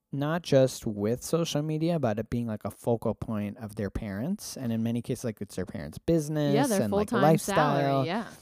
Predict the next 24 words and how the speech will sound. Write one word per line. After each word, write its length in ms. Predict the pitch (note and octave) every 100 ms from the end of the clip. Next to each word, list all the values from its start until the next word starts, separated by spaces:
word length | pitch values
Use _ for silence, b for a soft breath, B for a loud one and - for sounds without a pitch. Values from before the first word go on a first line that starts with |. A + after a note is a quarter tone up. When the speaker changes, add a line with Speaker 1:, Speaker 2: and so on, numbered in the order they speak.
| -
Speaker 1:
So 220 | - D3
th-, 100 | C#3
I 200 | D3 C3+
just, 320 | D3 F3+ - -
I 120 | C3
really 340 | C3+ C3+ D#3+ C3
wonder 380 | G#2+ A2 G#2
how 140 | G2+ G2
this 260 | G2+ -
will 100 | G#2+
affect 380 | F#2 - G2 -
kids. 320 | - F#2+ F2+
And 100 | G#2
having 220 | D3 C3+ A2+
worked 200 | A2 A2+
with, 140 | A2+
like, 180 | G#2 G2
some 240 | - A2
little 220 | G#2 G#2+
kids 440 | A2 C3 A#2+ A#2+ -
who 180 | A2 G2+
are 160 | F#2+
just, 240 | G2 F#2+ -
like, 240 | G2 -